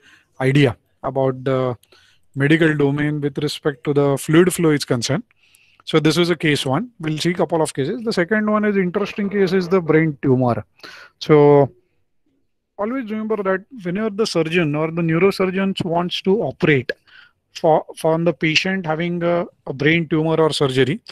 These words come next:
at that point, nobody is operated at the instant. So it needs to process.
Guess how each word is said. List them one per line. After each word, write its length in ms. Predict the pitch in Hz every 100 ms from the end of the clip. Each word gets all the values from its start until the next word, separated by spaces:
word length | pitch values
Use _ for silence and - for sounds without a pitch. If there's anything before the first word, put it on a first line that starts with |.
| - - _
at 200 | - 151 135
that 220 | 147 233
point, 240 | 220 208 220
nobody 380 | 196 190 226
is 40 | 240
operated 480 | 160 165 185 190 180
at 140 | 175
the 120 | 170
instant. 480 | 131 117 - 131 104 - - _ - _ -
So 100 | 160
it 240 | 156 156
needs 280 | 160 208 208
to 140 | - 202 - _ - -
process. 520 | - 135 - 127 -